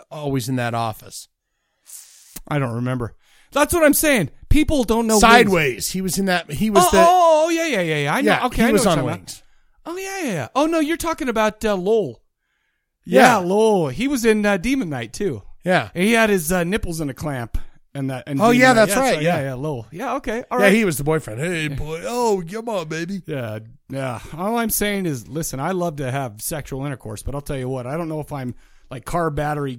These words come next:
Speaker 2: clamps on my nipples. I'm not there yet.
Speaker 1: Yet.
Speaker 2: My nipples are very sensitive, by the way,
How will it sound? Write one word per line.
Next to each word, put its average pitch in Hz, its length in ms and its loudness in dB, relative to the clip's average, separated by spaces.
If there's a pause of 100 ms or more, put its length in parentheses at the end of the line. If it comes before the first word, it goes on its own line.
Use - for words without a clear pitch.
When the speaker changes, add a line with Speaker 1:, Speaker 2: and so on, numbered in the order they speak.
Speaker 2:
clamps 151 420 -6
on 123 100 -6
my 110 60 -8
nipples. 113 600 -6
I'm 143 100 -6
not 151 220 -4
there 135 180 -4
yet. 117 400 -6 (460)
Speaker 1:
Yet. 151 600 0
Speaker 2:
My 208 140 -2
nipples 320 320 -2
are 214 80 2
very 185 240 0
sensitive, 165 500 -6
by 113 180 -8
the 110 80 -10
way, 110 200 -10